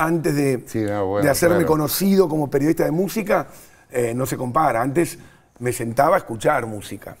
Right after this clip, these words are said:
Speaker 2: ¿Hoy no te puedes emocionar con la
Speaker 1: Sí,
Speaker 2: música?
Speaker 1: me emociono.
Speaker 2: Ujú.
Speaker 1: Lloro con,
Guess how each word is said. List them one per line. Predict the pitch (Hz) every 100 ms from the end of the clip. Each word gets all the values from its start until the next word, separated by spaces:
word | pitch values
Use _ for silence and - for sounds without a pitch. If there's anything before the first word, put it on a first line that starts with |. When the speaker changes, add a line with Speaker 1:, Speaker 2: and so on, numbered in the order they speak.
| -
Speaker 2:
¿Hoy | 117 143
no | 143
te | 127
puedes | 139
emocionar | 147 104 101 - 85 95 139 160 - _ _
con | - 139
la | 135
Speaker 1:
Sí, |
Speaker 2:
música? | 160 170 156 82 71
Speaker 1:
me | 120
emociono. | 113 113 143 147 131 98 -
Speaker 2:
Ujú. | 87
Speaker 1:
Lloro | 90 165
con, | 151 160